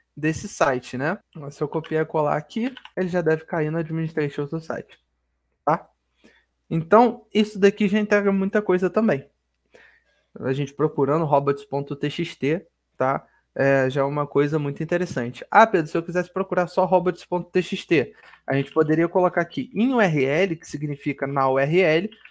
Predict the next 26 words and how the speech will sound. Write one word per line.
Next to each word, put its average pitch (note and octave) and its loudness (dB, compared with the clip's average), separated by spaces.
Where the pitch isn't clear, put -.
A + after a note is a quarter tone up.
procure G#3+ 0
por A3+ -4
robots - -2
ponto F3 -4
T D#3 -4
X E3+ -8
T, C#3 -4
tá? C3+ -2
Ah, C3 -2
então, E3+ -2
tudo F#3 -6
que G3+ -14
for - -4
robots D#3 -2
ponto D3+ -10
T D3 -6
X - -12
T - -10
no C#3+ -8
final, D#3+ -4
ele C#3+ -2
vai D3 0
trazer D3 0
pra E3+ -2
gente, C3+ -6
né? D#3 -4